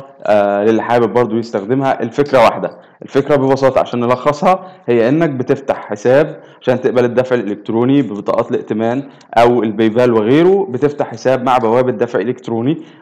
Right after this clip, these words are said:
بمجرد ما بتفتح الحساب ده بتعمل، تضغط تفعيل عندك في Expand Card عند بوابه الدفع دي، وتاخد البيانات بتاعه الحساب المطلوبه وتدخلها عندك وتضغط حفظ،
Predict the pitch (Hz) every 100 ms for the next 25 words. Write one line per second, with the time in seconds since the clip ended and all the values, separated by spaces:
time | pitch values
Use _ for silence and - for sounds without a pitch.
0 | - 117 123 143 139 143 135 151 147 135
1 | 127 123 135 123 143 156 139 107 - 147
2 | 131 120 110 151 127 123 131 - 139 120
3 | 120 110 110 107 - 139 135 131 143 143
4 | 113 131 131 101 - 104 110 127 127 127
5 | 113 143 135 143 185 - - 120 151 156
6 | 170 160 135 123 110 120 117 107 147 143
7 | 139 123 120 117 104 113 123 175 175 180
8 | - _ 135 147 135 - 147 127 135 131
9 | 127 113 135 113 - 135